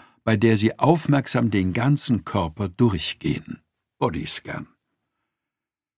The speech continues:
Gehen Sie eine Runde joggen oder machen Sie sonst etwas Sportliches. Arbeiten Sie an etwas Künstlerischem oder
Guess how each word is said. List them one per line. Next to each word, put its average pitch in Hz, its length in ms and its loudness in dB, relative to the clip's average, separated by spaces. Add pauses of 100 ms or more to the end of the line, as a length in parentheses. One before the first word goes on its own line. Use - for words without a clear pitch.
(360)
Gehen 190 160 2
Sie 156 120 2
eine 135 120 6
Runde 123 220 6
joggen 120 560 4 (320)
oder 90 260 -2
machen 98 280 0
Sie 98 100 0
sonst 151 320 2
etwas - 260 -6
Sportliches. - 880 -6 (680)
Arbeiten 107 600 -2
Sie 131 180 -2
an 101 80 -2
etwas 110 380 -4
Künstlerischem 143 760 0
oder 101 320 0